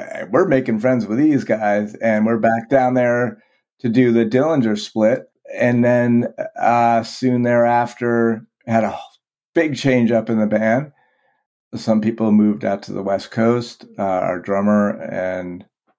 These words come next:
bass player and guitar player. So we just, Javen and I kind of rebuilt the whole band, and it, it seemed over.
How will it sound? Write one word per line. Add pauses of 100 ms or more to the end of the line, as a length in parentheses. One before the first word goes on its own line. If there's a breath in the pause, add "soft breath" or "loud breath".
(120)
bass
player (800 loud breath)
and
guitar
player.
So (380)
we (160)
just,
Javen
and
I
kind
of
rebuilt
the
whole
band,
and
it,
it
seemed
over.